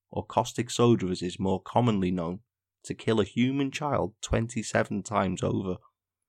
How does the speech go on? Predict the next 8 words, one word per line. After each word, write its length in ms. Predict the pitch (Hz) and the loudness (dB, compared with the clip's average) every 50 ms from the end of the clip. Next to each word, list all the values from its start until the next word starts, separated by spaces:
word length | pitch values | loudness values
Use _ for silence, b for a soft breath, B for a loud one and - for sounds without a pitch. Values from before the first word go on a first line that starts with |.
| _ _ - | _ _ -10
Twenty-seven 800 | - - 135 147 143 - 147 139 - - - 135 135 131 123 117 | -6 -4 -4 -4 -2 -4 -6 -6 -4 -4 -4 -4 -4 -2 -4 -4
times 420 | - - 104 110 117 107 90 98 | -2 0 0 0 0 0 -2 -2
over. 400 | 101 101 104 101 - - 85 - _ - - | 0 0 0 -2 -4 -6 -12 -12 _ -4 -2
Unbelievable, 840 | 117 123 120 95 92 85 90 104 113 117 107 98 - 98 - - - - | 0 2 2 2 0 0 0 0 0 -2 -4 -6 -6 -6 -6 -6 -6 -10
eh? 60 | - - _ _ _ _ _ _ _ _ _ _ _ _ _ _ - | -14 -16 _ _ _ _ _ _ _ _ _ _ _ _ _ _ -10
Two 220 | - - 185 185 | -2 0 0 2
days 280 | 180 180 180 185 175 175 | 4 4 2 2 2 2
later, 400 | 180 190 190 175 - - - | 2 2 2 0 -2 -6 -8